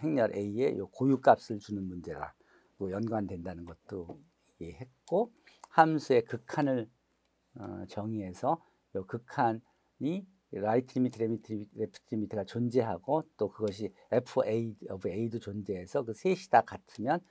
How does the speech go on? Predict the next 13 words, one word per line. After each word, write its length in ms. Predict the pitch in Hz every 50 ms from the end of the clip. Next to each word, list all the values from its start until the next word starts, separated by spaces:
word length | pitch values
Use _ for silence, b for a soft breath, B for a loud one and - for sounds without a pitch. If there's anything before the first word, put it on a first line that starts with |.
| b b b b
그러면 280 | - 101 92 92 90
X는 340 | 90 90 - - 104 95 87
A에서 280 | 87 87 85 82 - 95
연속이라는 600 | 101 127 131 120 - 120 113 107 101 92 90 90
걸 140 | 90 87 85
정의했고, 760 | - - 76 82 85 80 80 82 - _ _ - 165 190 190 B B B B B B -
요 120 | 107 101
극-, 200 | - - 123 123 _ b b b b b -
요 100 | 107 107
리미트, 440 | 110 120 135 135 139 127 131 - 127
요, 120 | 117 110
요, 160 | 117 117 127 - 117
요, 280 | 117 110 104 107 -